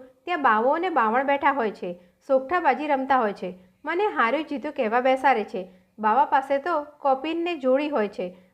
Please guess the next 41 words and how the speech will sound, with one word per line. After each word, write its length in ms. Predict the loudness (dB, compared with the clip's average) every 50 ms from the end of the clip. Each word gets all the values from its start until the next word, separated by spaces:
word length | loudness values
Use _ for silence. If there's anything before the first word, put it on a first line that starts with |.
| _ 0
બાવણને 420 | 0 2 2 2 0 -2 -2 -4
તો 240 | -4 -4 -4 -4 -6 -8 -8
સુડલો 280 | -6 -6 -4 -4 -4
સોનું 360 | -4 -4 -4 -4 -2 -2 -2 -2
છે. 300 | -4 -6 -8 -8 -10 -14 _ _ _ _ -10
એને 160 | -4 -2 0
તો 120 | 2 2 2
હું 140 | 2 2 2
રોજ 240 | 4 2 2 2 -2 -6
જીતાડું 380 | -8 -2 0 0 0 0 -2 -4
છું. 200 | -8 -10 -10 -12 -14 _ _ _ _ -4
નત્ય 320 | -4 -4 -2 -2 -2 -2
નત્ય 280 | -2 -2 -2 -2 -4 -4
મને 240 | -2 -2 -2 -2 -2
એ 160 | -4 -4 0
દાગીના 400 | 2 2 2 2 0 -2 -2 0
દે 180 | 0 0 0 0
છે, 260 | -2 -4 -8 -8 -10 -16 _ _ _ _ _ _ _ _ _ _ _ _ _ _ _ _ _ 2
પણ 180 | 2 2 2
કરમમાંથી 680 | 2 2 2 2 2 2 0 -2 -4 -4 -2 -2 -2 -2 -2 -2
ખરી 220 | -2 0 0 0 -2
પડે 280 | -2 -4 -4 -4 -4
છે. 300 | -6 -8 -10 -12 -12 -12 -14 _ _ _ _ _ _
એક 240 | -6 -6 -6 -6 -6
દી 160 | -6 -4 -4
સમડી 400 | -6 -6 -6 -6 -2 0 0 0
લઈ 180 | 2 0 0 0
ગઈ 200 | 0 0 0 0
છે, 320 | 0 -2 -4 -4 -6 -8 -12 -18 _ _ _ _ _ _
બીજે 260 | -8 -6 -4 -2 -2 -2
દી 200 | -2 -2 -2 -2
માછલી 460 | -2 -2 -4 -4 -4 -4 -4 -4 0
ગળી 260 | 2 2 2 2 2
ગઈ 200 | 0 0 0 0
છે, 380 | 0 0 0 0 0 -2 -6 -10 -16 _ _ _ _ _
ત્રીજે 300 | -2 0 0 2 2 0
દી 240 | 0 0 -2 -4 -4
વા 280 | -4 -2 0 2 2 2
વંટોળીએ 540 | 2 0 0 0 0 0 0 0 0 -4 -4 -4 -4
ઉડ્યા 300 | -2 0 0 0 0 0
છે." 300 | -4 -6 -8 -8 -8